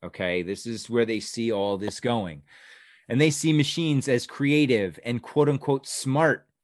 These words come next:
or cr-, machines as creative and quote unquote smart as humans. Robotics,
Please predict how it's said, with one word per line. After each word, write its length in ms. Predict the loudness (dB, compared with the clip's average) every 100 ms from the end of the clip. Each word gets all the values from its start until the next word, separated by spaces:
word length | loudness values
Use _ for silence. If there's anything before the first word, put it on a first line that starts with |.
| _ _ _ _ _ -4
or 180 | -4 -4
cr-, 240 | -8 -6
machines 540 | -4 -4 -2 -2 -2 -4
as 460 | -2 2 2 2 -4
creative 760 | -4 0 2 2 -2 -6 -12 -10
and 160 | -8
quote 220 | -2 0 0
unquote 320 | -2 -6 -6
smart 480 | -8 -2 0 0 -2
as 220 | -4 -4
humans. 760 | -4 -2 -2 -4 -10 -16 -18 -18 _ _ _
Robotics, 1080 | -4 0 2 4 2 2 0 -4 -8 -12 -12